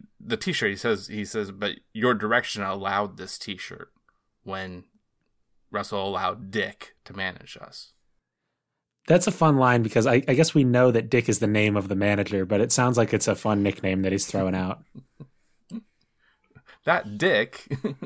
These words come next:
Speaker 1: <laughs> you allowed that Dick to manage us.
Speaker 2: Well, it's like how they call
Speaker 1: His name is Dick.
Speaker 2: they call William the enemy, so they, so, so he calls the manager Dick.
Speaker 1: Yeah.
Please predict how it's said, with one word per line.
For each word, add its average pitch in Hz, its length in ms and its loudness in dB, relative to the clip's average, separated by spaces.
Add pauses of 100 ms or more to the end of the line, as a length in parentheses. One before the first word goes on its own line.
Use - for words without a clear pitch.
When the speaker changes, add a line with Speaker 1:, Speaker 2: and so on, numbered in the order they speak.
Speaker 1:
<laughs> - 400 -20
you 147 160 -2
allowed 120 300 2
that 156 260 -2
Dick - 340 -14 (120)
to 104 80 -12
manage 101 340 -14
us. - 200 -20 (500)
Speaker 2:
Well, 151 60 4
it's 127 80 4
like 127 120 6
how 131 80 6
they 117 140 6
call 110 500 6 (160)
Speaker 1:
His 208 160 0
name 120 160 0
is 98 140 -8
Dick. - 180 -14 (380)
Speaker 2:
they 127 100 4
call 135 240 6
William 123 400 6
the 110 140 6
enemy, 101 340 4
so 104 180 2
they, 101 180 2 (180)
so, 107 420 2
so 117 160 -2
he 104 140 2
calls 107 180 4
the 110 80 -4
manager 107 400 2
Dick. 107 400 0 (400)
Speaker 1:
Yeah. 262 220 -14